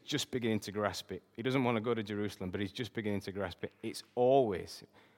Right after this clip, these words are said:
in this story and in our story, it's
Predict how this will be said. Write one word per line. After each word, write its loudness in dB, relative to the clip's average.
in 2
this 6
story 4
and -2
in -2
our 2
story, -2
it's -12